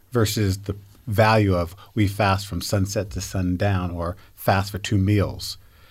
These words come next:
So if we could come together on principles, I think this world, we would have a lot in common and we wouldn't fight each other so much. But when we do fight, I think it's over values. That's why we're fighting,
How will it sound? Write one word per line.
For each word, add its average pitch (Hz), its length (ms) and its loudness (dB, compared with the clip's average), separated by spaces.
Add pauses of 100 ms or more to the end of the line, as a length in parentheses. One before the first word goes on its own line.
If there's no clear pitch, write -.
(180)
So - 220 2
if 110 200 -2
we - 80 6
could - 180 2
come 151 180 4
together 110 460 4
on 92 180 2
principles, 98 680 2
I 107 140 -2
think 131 360 2
this 110 200 -6
world, 104 400 2 (500)
we 117 120 4
would 131 140 4
have 113 180 4
a 110 40 2
lot 107 140 4
in 104 80 0
common 123 400 2
and 92 80 2
we 98 80 4
wouldn't 95 220 -2
fight 170 220 -2
each 113 140 -2
other 98 140 2
so 101 160 -4
much. 87 340 -4
But - 280 -6
when 123 260 4
we 117 100 2
do 147 220 6
fight, 95 340 2
I 98 120 0
think 98 200 0
it's 98 120 0
over 98 240 0
values. 90 520 0
That's 110 200 -2
why 104 80 2
we're 90 100 0
fighting, 98 480 0